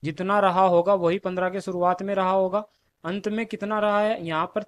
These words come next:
चार रहा है। चार क्या है? प्रतिशत है, ये प्रतिशत है। यहाँ पर आप देखते हैं, वर्ष में सकल घरेलू उत्पादन जीडीपी की वृद्धि दर प्रतिशत में,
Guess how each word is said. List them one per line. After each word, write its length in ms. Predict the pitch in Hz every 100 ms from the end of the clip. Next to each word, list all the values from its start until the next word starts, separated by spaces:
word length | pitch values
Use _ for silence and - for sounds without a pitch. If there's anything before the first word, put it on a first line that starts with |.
| -
चार 320 | 180 190 190
रहा 280 | 147 131 120
है। 140 | 120 -
चार 280 | 165 185
क्या 200 | 190 214
है? 160 | 208 185
प्रतिशत 580 | 143 143 143 147 151 135
है, 100 | 120
ये 100 | 139
प्रतिशत 500 | 175 175 - 190 202 147
है। 180 | 120 - _ _ _
यहाँ 160 | 139 160
पर 120 | 196
आप 120 | 196
देखते 380 | 190 185 185 196
हैं, 100 | 214
वर्ष 440 | 170 156 202 208
में 240 | 196 202 233
सकल 380 | - 185 208 208
घरेलू 380 | 160 165 180
उत्पादन 540 | 185 170 - 147 170 196
जीडीपी 520 | 151 160 180 - 185 -
की 100 | 220
वृद्धि 520 | 175 180 127 180 220
दर 280 | 139 170 220
प्रतिशत 540 | 190 160 156 143 139
में, 140 | 135